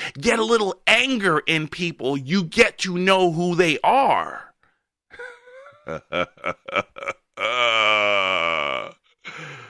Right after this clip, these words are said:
Because I was told, because I don't wanna believe that Donald Trump is a racist, I deserve to be called a white man lover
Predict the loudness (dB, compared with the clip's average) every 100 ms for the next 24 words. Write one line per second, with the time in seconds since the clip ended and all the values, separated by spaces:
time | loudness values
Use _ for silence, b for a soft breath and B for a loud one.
0 | B B _ _ _ _ 2 4 4 4
1 | 2 0 2 2 2 2 0 -4 -8 0
2 | 2 4 2 0 0 0 0 0 -2 0
3 | 0 0 4 4 2 -2 -4 -2 -4 -2
4 | 2 2 0 -6 -8 -8 -10 -16 _ _
5 | _ _ _ _ _ _ b 0 2 4
6 | 0 0 2 2 0 -6 -10 -2 0 0
7 | -2 -2 0 0 0 -4 -2 0 0 0
8 | -2 -2 -4